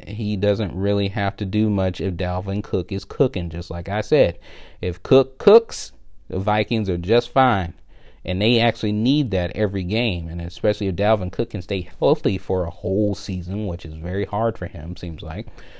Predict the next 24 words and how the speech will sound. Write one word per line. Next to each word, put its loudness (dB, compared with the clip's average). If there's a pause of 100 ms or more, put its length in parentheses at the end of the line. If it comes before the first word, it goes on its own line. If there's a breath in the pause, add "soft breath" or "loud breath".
(320 loud breath)
Um, 8 (540 soft breath)
still 12
going 12
back 10
to 2
that 4
bitter, 6 (540 soft breath)
uh, 8 (340 soft breath)
season-ending 2
injury 6
that -2
started 6
the -6
season 0
when -4 (180)
I 0
was 0
had, -6
when -8
I -4
had -6
him -4 (300 soft breath)
as -12
my -4